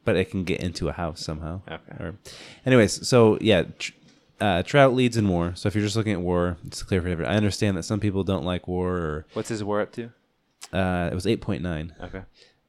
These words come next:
Speaker 1: Some people don't like war, or it can be a little misleading in terms of defense. But, you know, the people that argue that say that Mookie Betts should, should be the M V P. But,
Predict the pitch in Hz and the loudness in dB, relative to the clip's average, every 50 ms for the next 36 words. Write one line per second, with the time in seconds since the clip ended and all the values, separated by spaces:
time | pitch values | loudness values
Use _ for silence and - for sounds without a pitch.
0 | _ _ - - 139 143 143 135 131 135 127 120 120 107 110 113 113 113 113 107 | _ _ 0 6 8 8 8 8 8 6 6 4 4 2 4 4 6 6 6 6
1 | 98 92 87 87 90 - - 104 - 110 98 98 95 95 98 101 101 95 92 90 | 6 4 2 2 -2 -6 -8 -6 -2 0 2 2 4 4 2 2 2 0 0 -2
2 | - - 95 90 90 90 85 - - 90 80 82 85 76 82 85 82 - 87 85 | -2 -2 -2 0 -2 -2 -4 -4 -6 -6 -6 -6 -8 -6 -6 -6 -6 -4 -4 -4
3 | 82 82 - - - - - - - - _ _ _ _ _ - 104 87 - - | -4 -6 -8 -12 -14 -18 -20 -20 -20 -20 _ _ _ _ _ 2 2 2 2 0
4 | - _ _ _ _ - - - - 92 82 71 73 - - - - - - _ | -6 _ _ _ _ -20 -16 -10 -8 -6 -4 -4 -4 -6 -8 -12 -18 -20 -20 _
5 | _ _ _ _ - - 101 - 123 117 110 107 101 - - 95 87 92 98 113 | _ _ _ _ -12 -10 -2 2 4 6 6 6 6 6 4 2 0 2 2 4
6 | 123 120 113 76 71 - 110 101 95 90 95 98 95 - 98 82 87 85 82 - | 4 4 4 2 0 0 0 2 2 2 2 2 2 0 0 0 0 0 0 -2
7 | - - - - - - _ _ - - - 90 85 82 82 80 82 80 - - | -4 -8 -10 -10 -10 -14 _ _ -16 -8 -4 -2 -2 -2 -2 -4 -4 -8 -10 -12
8 | - - - - - 135 107 101 87 85 82 82 82 78 - - 82 71 95 95 | -14 -14 -8 0 2 2 4 4 2 2 0 0 -2 -4 -4 -6 -6 -2 -2 -2
9 | - - - | -2 -4 -8